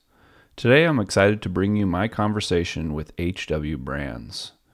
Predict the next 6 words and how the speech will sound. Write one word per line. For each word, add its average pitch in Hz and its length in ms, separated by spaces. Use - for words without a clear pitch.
Doctor 123 300
Brands 113 420
nearly 110 500
needs 95 440
no 85 240
introduction. 76 720